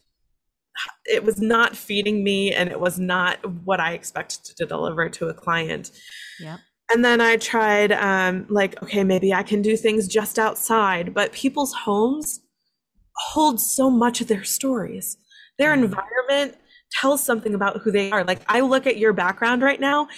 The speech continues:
Speaker 1: and I can start to determine some of the things that are important to you by the
Speaker 2: Mm-hmm.
Speaker 1: things that are in your environment, right?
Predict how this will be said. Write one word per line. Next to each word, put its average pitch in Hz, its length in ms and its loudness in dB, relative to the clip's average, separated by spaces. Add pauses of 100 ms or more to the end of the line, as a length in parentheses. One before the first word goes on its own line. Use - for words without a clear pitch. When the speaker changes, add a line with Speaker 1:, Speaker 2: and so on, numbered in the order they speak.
(180)
Speaker 1:
and 226 120 -2
I 226 120 2
can 269 160 0
start 254 320 0
to 233 80 -8
determine 233 520 2
some 262 180 2
of 233 60 4
the 240 100 4
things 240 340 0
that 220 100 4
are 214 120 4
important 220 560 0
to - 100 -2
you 381 260 4 (300)
by 254 120 4
the 240 80 0
Speaker 2:
Mm-hmm. 220 80 -6
Speaker 1:
things 262 280 2
that 269 100 4
are 269 80 4
in 240 180 2
your 247 140 4
environment, 277 500 2
right? 220 340 2